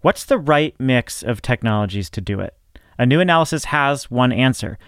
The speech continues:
Make it as distributed as possible. By building out rooftop solar and smaller batteries and using a lot of data and making smarter use of the grid infrastructure we already have, distributed energy could save the U S four hundred and seventy-three billion dollars by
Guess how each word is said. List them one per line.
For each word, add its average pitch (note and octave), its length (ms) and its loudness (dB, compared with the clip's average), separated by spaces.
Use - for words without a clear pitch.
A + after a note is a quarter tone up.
Make B2+ 260 2
it F#3+ 100 2
as C#3+ 200 0
distributed B2 800 -2
as A2+ 200 0
possible. - 640 -4
By C3 100 4
building D3+ 300 2
out C#3 120 2
rooftop C#3 360 0
solar D#3 380 4
and B2+ 140 2
smaller A#2+ 360 2
batteries B2+ 920 0
and A2+ 360 0
using B2+ 320 -2
a A#2 60 2
lot G#2+ 140 2
of F#2 140 -6
data F3 500 4
and B2 140 2
making B2 240 0
smarter B2+ 320 2
use A#2+ 280 -2
of A#2 80 -4
the A2 80 -2
grid C3 200 2
infrastructure C#3+ 580 0
we A#2+ 140 2
already A2+ 220 2
have, B2+ 380 2
distributed F#3+ 480 -2
energy D#3+ 340 0
could D3+ 160 -4
save D3 300 2
the B2+ 100 -4
U B2+ 240 0
S C3 220 2
four D#3+ 300 -4
hundred D#3 220 -2
and C#3 100 -2
seventy-three C3+ 480 0
billion B2 340 2
dollars G#2+ 400 4
by A2 320 2